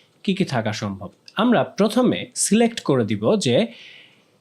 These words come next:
প্রথম ঘরটাতে আমরা এ কে সিলেক্ট করে দিলাম, ঠিক আছে? তাহলে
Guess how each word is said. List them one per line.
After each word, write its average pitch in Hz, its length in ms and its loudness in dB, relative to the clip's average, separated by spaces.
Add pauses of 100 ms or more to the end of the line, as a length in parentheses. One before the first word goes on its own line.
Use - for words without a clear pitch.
(380)
প্রথম 247 400 4
ঘরটাতে 180 500 2
আমরা 233 300 2
এ 185 180 2
কে 220 120 2
সিলেক্ট 147 360 0
করে 110 200 -4
দিলাম, 90 260 -12 (260)
ঠিক 220 140 0
আছে? 117 280 -2 (140)
তাহলে 190 260 2